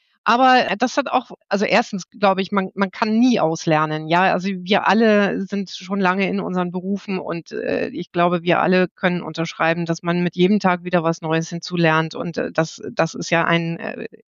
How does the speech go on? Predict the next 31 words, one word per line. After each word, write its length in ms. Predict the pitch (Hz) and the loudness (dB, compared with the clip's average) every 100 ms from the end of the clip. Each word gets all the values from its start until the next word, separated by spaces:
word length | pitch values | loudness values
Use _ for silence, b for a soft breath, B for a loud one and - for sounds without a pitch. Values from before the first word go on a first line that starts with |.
| _ - | _ -2
ewiger 400 | 233 220 190 190 | 2 4 4 2
Prozess, 500 | - 202 - 180 - | 2 -2 2 0 2
der 360 | 170 165 165 | 2 2 2
nicht 300 | 190 190 - | -2 -2 -4
aufhört. 400 | 160 165 - 160 - | -6 -6 -8 -8 -4
M-, 260 | 214 214 208 | -2 0 0
man 160 | 233 | -2
kann 200 | 220 262 | 0 0
mit 180 | 277 233 | 0 -2
Mitarbeiterseminaren, 1120 | 269 262 233 226 226 226 226 220 214 214 220 220 | 0 2 2 0 0 0 0 2 4 4 2 -2
äh, 140 | 160 | -2
ja 240 | 185 202 | 0 0
nun 240 | 208 220 220 | 0 -2 -2
auch 340 | 180 196 190 | 2 2 0
tatsächlich 640 | - 214 214 208 220 196 | -2 -2 0 0 2 0
etwas 240 | - 202 190 | -4 -6 -6
für 120 | 220 | -4
sich 220 | 196 190 | -4 -2
selber 540 | 202 220 226 196 185 - | 2 4 4 4 2 2
noch 260 | 190 170 | 0 0
da 160 | - 175 | 0 0
rausholen 640 | 165 165 175 196 208 240 | 2 0 0 2 2 4
und 160 | 208 190 | 2 0
für 140 | 214 | -2
die 80 | 185 | -2
Personalführung 800 | - 180 185 175 170 - 160 170 | 0 2 2 2 0 -2 -4 -2
insgesamt, 600 | 196 254 - 156 156 156 | 0 0 -2 0 0 -2
also 180 | 170 185 | -2 0
nicht 240 | 190 190 | 0 0
nur 160 | 190 180 | 0 0
für 340 | - 180 180 | 0 2 4